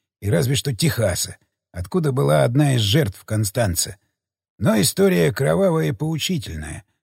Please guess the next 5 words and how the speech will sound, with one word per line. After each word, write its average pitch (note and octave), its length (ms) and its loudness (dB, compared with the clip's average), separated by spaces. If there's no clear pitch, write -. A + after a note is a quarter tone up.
Она G2 260 0
заставляет E2 600 0
нас C3+ 180 -2
всех D3 260 -2
задуматься. G#2+ 680 -4